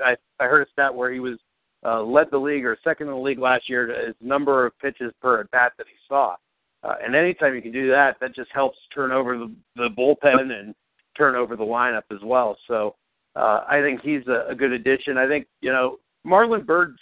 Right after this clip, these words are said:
kinda interesting to me, another guy that hit twenty home runs last year, um, and you picked him up a couple weeks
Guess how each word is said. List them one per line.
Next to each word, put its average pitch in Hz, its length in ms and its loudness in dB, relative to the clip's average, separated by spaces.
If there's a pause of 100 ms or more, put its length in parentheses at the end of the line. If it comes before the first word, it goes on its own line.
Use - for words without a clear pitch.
kinda 117 240 -6
interesting 120 500 -8
to 117 100 -6
me, 113 220 -6
another 131 320 2
guy 127 220 4
that 120 120 -6
hit 139 120 -12 (200)
twenty 156 200 -2
home 143 240 -2
runs 147 220 2
last 113 280 -6 (100)
year, 107 240 -10 (420)
um, 107 500 0
and 117 220 -2
you 120 80 -4
picked - 240 -4
him 127 140 2
up 131 220 2
a 127 80 -8
couple 127 280 -2
weeks 131 180 -2